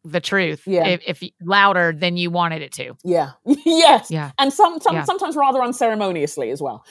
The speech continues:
Speaker 2: Do you know? <laughs>
Speaker 1: Yeah, that's right.
Speaker 2: Do you know what I mean?
Speaker 1: That's right. Because I think one of the things I love about your leadership, Joe, and I do consider you a pastor voice, a leader voice in
Speaker 2: Oh,
Speaker 1: my
Speaker 2: thank you.
Speaker 1: life,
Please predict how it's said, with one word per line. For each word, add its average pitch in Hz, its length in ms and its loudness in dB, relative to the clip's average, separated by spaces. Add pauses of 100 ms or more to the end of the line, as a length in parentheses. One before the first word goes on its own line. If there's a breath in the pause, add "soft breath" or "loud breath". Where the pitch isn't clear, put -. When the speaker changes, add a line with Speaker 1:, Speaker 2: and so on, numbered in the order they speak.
(140 soft breath)
Speaker 2:
Do 269 80 2
you - 20 6
know? 294 220 6
<laughs> - 60 -12
Speaker 1:
Yeah, 240 240 2
that's 269 220 2
right. 233 220 4
Speaker 2:
Do 262 60 -2
you 330 60 0
know 240 60 -4
what 262 60 -4
I - 40 -2
mean? 269 60 -2
Speaker 1:
That's 269 160 0
right. 254 160 4
Because 233 240 2
I 220 140 4
think 294 280 -6
one 285 140 2
of 262 80 -2
the 220 160 0
things 208 280 -6
I 208 100 2
love 185 240 0
about 185 220 0
your 185 160 -4
leadership, 180 640 -4
Joe, 170 220 -2
and 185 140 -4
I 202 80 4
do 226 160 -2
consider 190 380 -4
you 180 180 -4
a 165 80 -2
pastor 185 440 -2
voice, 165 280 -6
a - 80 -8
leader 175 260 -2
voice 165 260 -6
in 220 60 -6
Speaker 2:
Oh, 190 40 -4
Speaker 1:
my 165 100 -2
Speaker 2:
thank 175 60 0
you. 170 40 -6
Speaker 1:
life, 151 400 -6